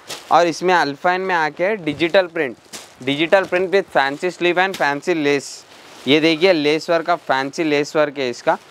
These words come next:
और इसका sleeves देख लीजिए आप, इसका अल्पाइन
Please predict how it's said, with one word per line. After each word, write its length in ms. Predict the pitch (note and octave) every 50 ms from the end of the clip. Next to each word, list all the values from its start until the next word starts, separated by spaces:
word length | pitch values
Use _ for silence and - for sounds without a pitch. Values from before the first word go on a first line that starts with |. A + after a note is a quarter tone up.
| - - - - -
और 80 | C3+ D3+
इसका 240 | E3 - - F#3 E4
sleeves 380 | - - D3 D3+ E3 F3 E3 D#3
देख 220 | D3+ E3 D#3+ D3
लीजिए 320 | D#3 D#3+ D#3 C#3 B2+ C#3
आप, 180 | C#3 D3 E3+ F#3 - - - - - - - - - - -
इसका 220 | C#3 - - F3+ D#3
अल्पाइन 460 | C3+ C3 C3+ C3+ - F3+ F#3 F#3 F#3